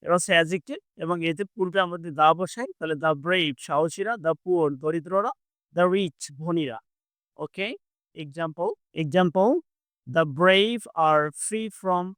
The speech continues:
cowardice। ওকে, then the poor, the দরিদ্ররা are not always unhappy। ওকে, তাহলে আমরা চার নম্বর বুঝলাম। নেক্সট,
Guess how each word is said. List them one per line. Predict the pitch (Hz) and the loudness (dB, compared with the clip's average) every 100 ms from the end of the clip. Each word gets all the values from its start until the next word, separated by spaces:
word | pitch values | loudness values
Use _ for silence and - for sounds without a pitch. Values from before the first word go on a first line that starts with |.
| _ _ _ _ _ - | _ _ _ _ _ -2
cowardice। | 156 156 165 170 160 127 - - - _ _ _ _ - | 4 6 6 4 2 -4 -8 -10 -14 _ _ _ _ -10
ওকে, | 147 175 151 | -6 -6 -4
then | 170 220 285 - _ - | -4 -2 -4 -8 _ -8
the | 160 147 | -6 -4
poor, | 202 208 170 135 - _ _ _ _ _ - | 2 4 4 2 -4 _ _ _ _ _ -4
the | 147 139 | -4 0
দরিদ্ররা | 170 190 185 185 165 175 269 339 - 160 | 2 2 4 6 6 6 4 0 2 2
are | 156 180 165 | 2 0 -2
not | 185 214 190 | 0 -2 0
always | 165 170 170 - 160 | 0 0 -2 -6 -6
unhappy। | 147 151 170 - 147 113 _ _ _ _ _ - | -6 -6 -10 -10 -10 -12 _ _ _ _ _ -10
ওকে, | 143 190 247 392 _ _ _ _ _ _ | -6 -2 -4 -6 _ _ _ _ _ _
তাহলে | 143 156 175 | -2 0 2
আমরা | 185 - | 0 2
চার | 170 165 | 4 4
নম্বর | 170 175 180 | 4 0 0
বুঝলাম। | 180 151 117 _ _ - 147 170 | 0 0 -2 _ _ -8 0 0
নেক্সট, | 143 - | 0 -6